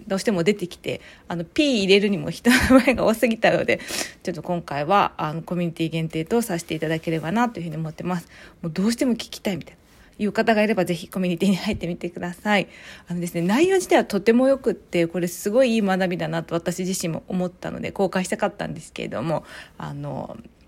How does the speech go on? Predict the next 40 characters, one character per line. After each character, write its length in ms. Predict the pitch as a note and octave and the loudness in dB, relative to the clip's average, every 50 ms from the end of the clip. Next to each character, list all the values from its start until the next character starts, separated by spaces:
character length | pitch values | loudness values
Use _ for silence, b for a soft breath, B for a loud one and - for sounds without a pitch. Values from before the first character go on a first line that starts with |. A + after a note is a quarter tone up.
| - _ _ - - - - | -20 _ _ -20 -20 -18 -10
今 160 | - E3 D#3 | -10 -8 -8
回 220 | - D3 D3+ D#3 | -4 -2 0 2
は 160 | E3+ G#3+ G3+ | 4 4 2
ち 140 | E3+ - - | 2 0 -10
ょ 20 | - | -12
っ 20 | |
と 140 | - - - | -14 -20 -14
コ 140 | - - D#3+ | -10 -8 -6
ミ 60 | D#3 | -6
ュ 20 | C#3+ | -8
ニ 40 | |
テ 120 | - - D#3 | -8 -8 -8
ィ 20 | |
限 160 | C#3+ D#3 D3+ | -8 -8 -8
定 140 | - - D3+ | -8 -8 -8
に 100 | D3 D3 | -8 -10
し 60 | - | -10
た 140 | - - D#3 | -8 -8 -6
い 60 | D3 | -4
な 160 | D#3 F3+ F3+ F3 | -4 -4 -6 -6
と 100 | - F#3+ | -6 -4
い 40 | |
う 20 | G3+ | -2
ふ 20 | |
う 20 | G#3+ | -2
に 160 | G3+ - - - | -2 -4 -6 -8
思 220 | - E3 E3 D#3+ | -8 -6 -6 -6
っ 40 | E3 | -8
て 320 | - _ _ _ - E3 | -10 _ _ _ -10 -8
お 100 | D#3 D3+ | -8 -8
り 100 | D3 D3+ | -8 -8
ま 300 | D3+ D3+ D#3+ F#3 G3+ G#3+ | -8 -4 0 2 2 2
す。 400 | G#3+ - - - - - - - B B B B B B B B B B B B B B B B B B _ _ - | 0 -2 -6 -8 -10 -10 -12 -16 B B B B B B B B B B B B B B B B B B _ _ -4
え 420 | G3 G3+ F#3+ F#3+ F#3+ F#3+ F#3+ F#3+ | 0 0 0 2 0 0 -2 -2
ー、 100 | F3+ F#3 | 0 4
で、 300 | A3+ C4+ C4+ - - - | 6 6 6 6 2 -10
次 320 | - - B3 A#3+ B3 E4 D#4 | -8 -4 -2 0 2 2 2
に、 380 | B3 A#3 A#3+ A#3+ - - - - - | 4 4 4 2 2 -2 -12 -12 -8
え 320 | E3 E3 D#3+ D3+ D3+ D#3 | -6 -6 -6 -6 -6 -8
ー、 60 | - | -10